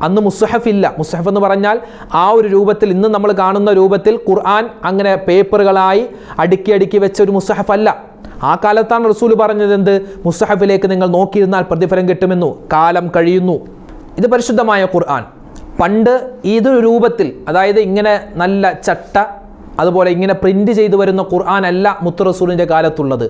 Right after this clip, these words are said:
ആ സമയത്താണ് നബി തങ്ങൾ പറയുന്നത് എന്ത്, മുസ്ഹഫിലേക്ക് നിങ്ങൾ നോക്കിയിരുന്നാൽ നിങ്ങൾക്ക് കൂലിയുണ്ട് എന്ന്. അപ്പോൾ അത് കാലം മാറി, കാലം മാറി മാറി മാറി വന്നപ്പോൾ ഇന്നത്തെ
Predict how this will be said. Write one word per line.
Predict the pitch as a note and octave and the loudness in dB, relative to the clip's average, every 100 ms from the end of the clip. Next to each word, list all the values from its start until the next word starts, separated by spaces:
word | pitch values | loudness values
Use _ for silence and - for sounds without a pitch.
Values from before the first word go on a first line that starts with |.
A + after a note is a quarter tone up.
| - - - | -8 -16 -6
ആ | F3+ B3 | -2 0
സമയത്താണ് | B3 B3 C4+ B3+ A3+ | 0 0 2 2 2
നബി | G#3+ A3+ | 2 0
തങ്ങൾ | A3 G#3 | 0 0
പറയുന്നത് | F#3+ F#3+ G3 F#3+ | 0 0 2 0
എന്ത്, | F3+ F3+ F3 - F#3+ | 0 -2 -4 -6 -4
മുസ്ഹഫിലേക്ക് | G3 B3+ B3+ B3+ B3+ C4 A3+ | -2 -2 0 2 4 2 0
നിങ്ങൾ | G#3+ G#3 | 0 2
നോക്കിയിരുന്നാൽ | F#3 F#3+ G3+ F3+ F#3 F#3+ | 0 0 0 0 0 -2
നിങ്ങൾക്ക് | F3 F3 D#3+ E3 | -2 -2 -4 -2
കൂലിയുണ്ട് | D#3+ E3 D3+ C3+ C3+ A#2+ | 0 0 0 0 -2 -2
എന്ന്. | G#2+ - - - - - - - - | -6 -12 -18 -20 -20 -20 -18 -8 -4
അപ്പോൾ | F3+ B3+ | 0 0
അത് | C4 | -2
കാലം | - A#3 A#3+ C4+ C#4+ A#3+ | -2 0 2 0 0 0
മാറി, | F#3+ D3 - - - - D#3+ | 0 -2 -6 -18 -20 -6 0
കാലം | E3+ A3 A#3 | 2 2 2
മാറി | A3 G#3+ A3 | 2 2 2
മാറി | G#3 G#3+ A3 | 2 2 2
മാറി | G3+ G3+ | 2 2
വന്നപ്പോൾ | G3 F#3+ F#3+ G3 A3+ C4+ - - F3 | 2 0 0 0 0 0 -6 -6 -2
ഇന്നത്തെ | G#3 A3+ A3 | 0 0 -2